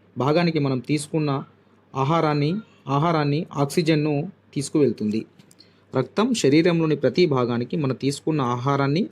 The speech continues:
ఆక్సిజన్ను తీసుకువెళ్తుంది. మనం తిన్న ఆహారం రక్తంతో కలిసి రక్తనాళాల ద్వారా శరీరంలోని వివిధ భాగాలకు వెళ్ళి మనం పనులు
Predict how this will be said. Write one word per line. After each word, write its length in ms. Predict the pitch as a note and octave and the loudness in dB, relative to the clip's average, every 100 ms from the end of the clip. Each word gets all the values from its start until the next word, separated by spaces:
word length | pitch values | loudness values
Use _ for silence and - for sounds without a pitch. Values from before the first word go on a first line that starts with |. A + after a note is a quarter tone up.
| - | -4
ఆక్సిజన్ను 720 | C3+ C#3 F#3+ D#3+ C#3+ D3 C3+ E3+ _ - - _ _ _ _ _ _ _ | -4 0 2 2 2 0 -2 -6 _ -20 -20 _ _ _ _ _ _ _
తీసుకువెళ్తుంది. 760 | C3+ C3+ G3+ D3+ A#2+ A2+ G2 F#2 _ _ _ _ _ _ _ _ _ _ - | 0 2 4 4 4 0 -2 -6 _ _ _ _ _ _ _ _ _ _ -4
మనం 160 | D#3 D3+ | 0 2
తిన్న 280 | D3 F3 G3 | 4 4 6
ఆహారం 840 | E3+ D3+ D#3+ E3 E3 D#3+ D3+ G#3+ - _ - C#3 | 4 2 2 2 2 0 -2 -6 -10 _ -8 -4
రక్తంతో 400 | C#3 - F#3 F3+ | 0 2 2 2
కలిసి 500 | D3 C#3 - D#3+ C#3+ | 4 2 4 2 4
రక్తనాళాల 680 | C3 - E3+ C#3+ D3+ E3 D#3 | 0 -2 0 2 4 4 4
ద్వారా 300 | C#3+ C#3 C#3 | 4 4 2
శరీరంలోని 600 | C3 C#3 D#3+ E3+ D#3 C#3+ | 2 4 4 4 2 2
వివిధ 280 | C3 C3+ C3+ | 2 2 2
భాగాలకు 600 | A2 A2 C#3 D#3+ E3 C#3+ | 2 2 2 4 2 4
వెళ్ళి 340 | C3+ C#3 D3 | 4 4 2
మనం 240 | C3 C3+ B2+ | 2 0 0
పనులు 300 | B2+ D3+ | 0 0